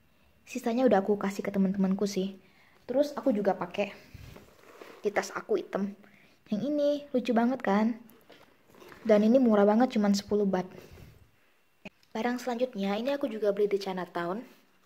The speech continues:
Ini ada jepitan rambut yang lucu-lucu. Ada yang bunga mawar dan juga ada yang ini. Ini harga juga sepuluh baht,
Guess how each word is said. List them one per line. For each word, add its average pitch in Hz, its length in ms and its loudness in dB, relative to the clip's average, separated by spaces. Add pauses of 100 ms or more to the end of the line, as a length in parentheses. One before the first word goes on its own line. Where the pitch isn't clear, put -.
(960)
Ini 233 300 -2
ada 202 80 2
jepitan 190 340 -4
rambut 180 540 -4
yang 196 160 -4
lucu-lucu. 185 560 -6 (1500)
Ada 185 300 0
yang 180 80 -6
bunga 180 260 -6
mawar 220 380 -2
dan 196 160 0
juga 180 320 -2
ada 175 100 -2
yang 175 240 0
ini. 233 480 -2 (640)
Ini 254 220 0
harga 254 240 6
juga 214 260 4
sepuluh 190 300 2
baht, 175 240 0